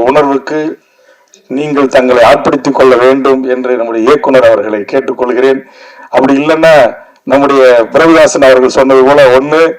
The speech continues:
நீங்க மார்க்சிஸ்ட் கம்யூனிஸ்ட் அல்லது எங்களை மாதிரி ஏதாவது கட்சிகள்லாம் வந்து போராடுறோம், கொடி தூக்கணும், வேற வழியே இல்ல.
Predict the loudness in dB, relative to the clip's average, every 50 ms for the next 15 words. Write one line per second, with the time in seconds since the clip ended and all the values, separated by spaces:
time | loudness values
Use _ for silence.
0 | -14 -20 -20 -20 -18 -10 -6 -6 -4 -4 -4 -4 -2 0 0 0 0 0 -2 -2
1 | 0 0 0 0 0 -2 -2 0 2 2 2 2 2 0 0 0 0 2 2 2
2 | 2 2 2 2 2 2 0 0 0 0 2 2 4 4 4 2 2 0 -2 0
3 | 2 4 4 4 4 2 2 0 0 -2 0 0 0 0 0 2 2 2 2 4
4 | 4 4 4 2 2 2 2 2 2 2 2 2